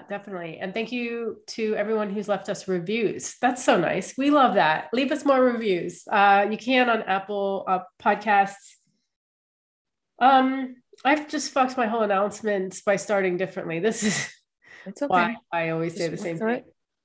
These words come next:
Speaker 1: Just trying to be sincere, and it just comes out, and I'm, I'm derailed. Anyway, thank you for leaving us reviews. Please leave us a review if you haven't and you want to. You wanna leave us a nice one. It helps us out. We share it. We love it. Um, it makes us really happy. And, uh, you can follow us on the socials. We're on, um, Twitter, Facebook, and YouTube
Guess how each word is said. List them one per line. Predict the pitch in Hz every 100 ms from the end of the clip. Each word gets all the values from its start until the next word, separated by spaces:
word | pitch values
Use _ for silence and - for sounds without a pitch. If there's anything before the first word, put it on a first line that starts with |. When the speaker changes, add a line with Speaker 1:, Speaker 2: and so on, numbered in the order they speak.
| _
Speaker 1:
Just | 254 254
trying | 285
to | 240
be |
sincere, | 226 202 175 - 220 170 147
and | -
it | 170
just | 165 -
comes | 175 185
out, | 175 147
and | 170
I'm, | 165 160 156
I'm | 160
derailed. | 160 156 151 151 147 _ _ _ _ -
Anyway, | 277 254
thank | 247 277
you | 285
for | 285
leaving | 254 247
us | 226 220
reviews. | 190 190 185
Please | 285 247
leave | 226
us | 202 202
a |
review | 185 180 175
if | 175
you | 185
haven't | 214 202 202
and | 170
you | 175
want | 190 185
to. | - 180 180 175
You | 175
wanna | 170 170
leave | 165
us | 170
a | 170
nice | 170 165
one. | 175 170 170 165 _ - _ -
It |
helps | 240 233
us | -
out. | 202 180 190
We | 254
share | 254 180 160
it. | 165 196
We | 214
love | 170 160
it. | 165 165 - -
Um, | 165 165 165 170
it |
makes | 175 175
us | -
really | 165 156
happy. | 156 - - - - - _ -
And, | 208 202 202 202
uh, | 190 190 185
you | 208
can | 247
follow | 254 240
us | 233
on | 214
the |
socials. | 196 202 190 196 175
We're | 185
on, | 180 175 175 170
um, | 170 175 175 170
Twitter, | - - 190 190 180 180
Facebook, | 180 175 175 170
and | 170
YouTube | 170 170 180 165